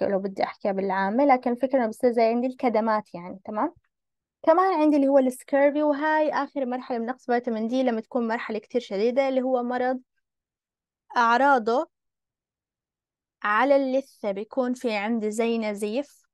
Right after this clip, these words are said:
هو ما في نزيف، أنا ما بشوف الدم طالع من اللثة، بيكون في عندي زي اللي هي على اللثة زي في كدمات كمان، زي كأنه في ضربات على اللثة، تمام.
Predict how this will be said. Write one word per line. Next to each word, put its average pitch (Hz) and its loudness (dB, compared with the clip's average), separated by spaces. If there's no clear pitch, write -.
هو 220 -2
ما 226 -4
في 269 -4
نزيف، 233 -4
أنا 202 -4
ما 220 -2
بشوف 247 -4
الدم 220 -2
طالع 208 0
من 196 -8
اللثة، 196 -4
بيكون 262 0
في 269 2
عندي 247 0
زي 240 2
اللي 233 -6
هي 254 -2
على 220 0
اللثة 262 -4
زي 254 -4
في 285 -4
كدمات 240 -2
كمان، 196 -8
زي 214 0
كأنه 240 -2
في 247 0
ضربات 220 2
على 180 -2
اللثة، 202 -6
تمام. 202 -4